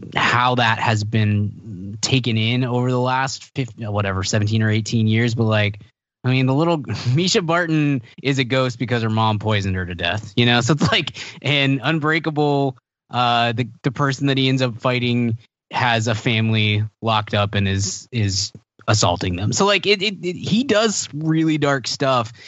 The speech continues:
and he does it in, I don't wanna say a clever way, but he is typically very good, I think, at, um, finding a way to sort of, <sighs> like, camouflage that in and, like, kind of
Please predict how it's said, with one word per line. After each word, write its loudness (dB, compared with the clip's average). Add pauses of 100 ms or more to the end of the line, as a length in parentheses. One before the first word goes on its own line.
(320)
and 2
he 0
does 0
it 0
in, 0 (220)
I 2
don't 2
wanna 2
say 0
a 0
clever 0
way, 2
but -4
he -2
is -4
typically -2
very 0
good, 0
I 2
think, 0
at, 2 (480)
um, 2
finding 0
a 2
way 2
to 2 (640)
sort 0
of, -2 (360)
<sighs> -6
like, 2 (480)
camouflage -2
that 0
in -6
and, -4
like, -2
kind 0
of -2